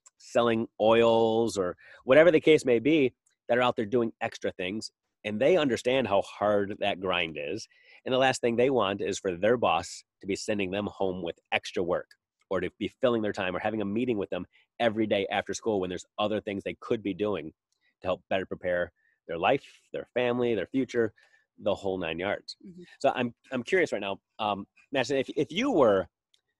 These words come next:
Speaker 1: queen of the world
Speaker 2: <laughs>
Speaker 1: and your only responsibility was to transform schools and to enhance schools, make them better, make them more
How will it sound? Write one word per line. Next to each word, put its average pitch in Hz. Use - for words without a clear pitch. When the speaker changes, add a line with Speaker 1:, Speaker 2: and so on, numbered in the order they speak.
Speaker 1:
queen 151
of 107
the 92
world 76
Speaker 2:
<laughs> 196
Speaker 1:
and 107
your 120
only 180
responsibility 110
was 95
to 90
transform 113
schools -
and 92
to 90
enhance 107
schools, 80
make 113
them 107
better, 107
make 90
them 98
more 110